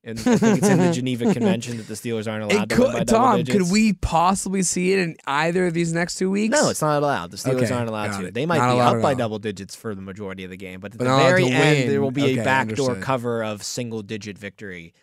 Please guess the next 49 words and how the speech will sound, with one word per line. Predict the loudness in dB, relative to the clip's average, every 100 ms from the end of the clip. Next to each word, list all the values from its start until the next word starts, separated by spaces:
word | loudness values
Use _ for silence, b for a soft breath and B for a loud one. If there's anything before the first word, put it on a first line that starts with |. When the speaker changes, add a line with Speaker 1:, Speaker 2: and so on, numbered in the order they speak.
| _ _ -16
Speaker 1:
uh, | -14
for | -12 -10
the | -10 -8
Pittsburgh | -12 -12 -12 -12
Steelers. | -12 -8 -6 -6 -10 -14 _ _ _ _ _ _ _ _
T | -2 0
J | 2
Watt's | 2 2 0 -2 -6 -8 _
sacking | -4 0 0 0
the | -2
quarterback. | 0 0 2 2 2 0 -4 -20 _ _ -6
Trent | -4 -2
Thompson, | 0 0 0 -4 -4 -10 _
huge | -16 -2 2 2 2
tip | 0 0
of |
the | -2
cap | 0 -2
to | -2
him. | -4 -4
What | -2 -2
a |
Speaker 2:
Yeah. | -4
Speaker 1:
great | -2 -2 -2
interception, | -4 -6 -2 -4 -2 -6 -6
splash | -8 -6 -2 0 -2 -4
play | -4 0 0
that | -2 -4
you |
want. | -4 -2 -2 -4 B B
Speaker 2:
To | 0
Speaker 1:
Took | 0
Speaker 2:
undercut | 2 4 4 4
Speaker 1:
points | 4 4
Speaker 2:
a |
Speaker 1:
away | 4 6
Speaker 2:
route | 6 4
Speaker 1:
from | 2
the | 2
Speaker 2:
run | 2 4
by | 4 2
Speaker 1:
Bengals. | 2 0
Speaker 2:
Ja'Marr | 2 2 2
Chase? | -2 -2 0 0 -2 -8 _ _ _ _ -6
Speaker 1:
Really, | -2 0 2
really | 2 2
good | 0 -2
stuff | -2 -2 -2 0
there | 0 2 0